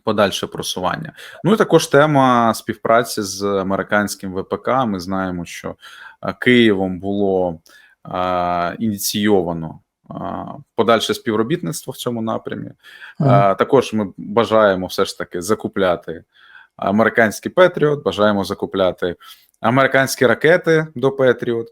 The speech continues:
Speaker 1: бо, отримавши від Німеччини сто ракет Петріот, це, звичайно, добре, але ми отримали пак два, а проти нас б'ють балістикою, треба пак три.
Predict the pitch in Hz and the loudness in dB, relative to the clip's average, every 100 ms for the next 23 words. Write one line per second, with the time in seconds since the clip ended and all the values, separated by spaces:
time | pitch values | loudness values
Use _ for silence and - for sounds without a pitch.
0 | - - - 120 139 139 135 156 151 170 | -18 -20 -8 4 6 8 6 4 2 2
1 | 185 156 135 - 135 110 87 _ _ _ | 4 2 2 0 0 0 -4 _ _ _
2 | - 120 123 135 131 127 123 117 113 - | -6 -4 -2 0 2 2 0 -6 -6 2
3 | 127 117 - 113 - 117 120 110 107 117 | 4 4 2 -2 0 -2 0 -4 -4 -6
4 | 123 120 156 160 165 247 226 151 107 98 | -4 0 0 0 -2 4 4 4 2 0
5 | 98 120 123 123 127 123 127 123 120 120 | 0 2 2 2 -2 -2 -2 -2 -4 -2
6 | 123 120 117 135 147 90 - _ _ _ | 0 0 -2 0 0 0 -6 _ _ _
7 | _ - 117 117 - - 123 127 131 151 | _ 2 4 4 2 -4 -2 -2 -2 -2
8 | 127 113 123 110 104 123 147 - 104 101 | -4 -6 -10 -6 0 0 0 -6 -10 -10
9 | 92 90 - 101 95 95 110 - - 143 | -10 -8 -6 -6 -6 -2 -2 -2 0 0
10 | 117 | 0